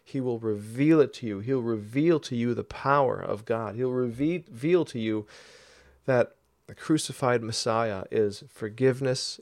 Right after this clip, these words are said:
it's salvation, it's joy, it's peace, it is new life. So believe in Jesus. Believe in the power of the cross, because to the rest of the world, it doesn't make sense,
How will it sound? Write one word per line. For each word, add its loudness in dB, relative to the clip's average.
it's -8
salvation, -2
it's -4
joy, 2
it's -12
peace, -2
it -2
is -6
new 0
life. -2
So -6
believe 6
in 0
Jesus. -2
Believe 2
in 0
the 2
power 2
of 0
the -2
cross, -6
because 2
to -4
the 4
rest 2
of -8
the 4
world, 4
it -2
doesn't 2
make -10
sense, -2